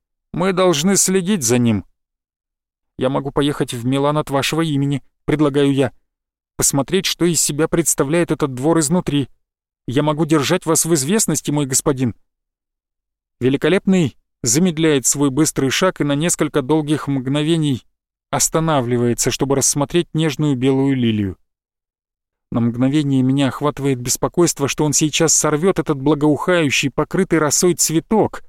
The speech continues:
лилию, символ нашего города. Но в конце концов он оставляет ее на стебле.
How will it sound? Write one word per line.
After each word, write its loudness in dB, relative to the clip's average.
лилию, 2
символ 2
нашего 0
города. 0
Но -2
в -8
конце 0
концов -2
он 0
оставляет -2
ее -2
на -2
стебле. -4